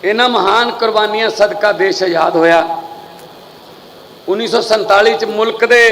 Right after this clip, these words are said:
ਬਟਵਾਰੇ ਦੇ ਵਿੱਚ ਵੀ ਸਭ ਤੋਂ ਵੱਧ ਸੰਤਾਪ ਜਿਹੜਾ ਉਹ ਪੰਜਾਬ ਨੂੰ ਝੱਲਣਾ ਪਿਆ, ਜਦੋਂ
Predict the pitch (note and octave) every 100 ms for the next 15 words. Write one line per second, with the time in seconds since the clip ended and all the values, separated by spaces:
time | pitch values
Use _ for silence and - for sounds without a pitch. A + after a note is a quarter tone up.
0 | - - - - - - - - - -
1 | - - - - G3 F#3+ F#3+ G3 A#3+ B3
2 | B3 A3+ A3+ A#3 G#3+ G3+ - B3 A3+ A3+
3 | A3 - G#3+ G3+ G#3+ G#3+ G#3 G#3+ G#3 F#3
4 | - - - - - - - - - -
5 | - - - - - - - F#3 A3 G#3
6 | G3+ G#3 G#3 G#3+ - G#3 G3 F#3+ G3 G3
7 | F#3 F#3 F#3+ F#3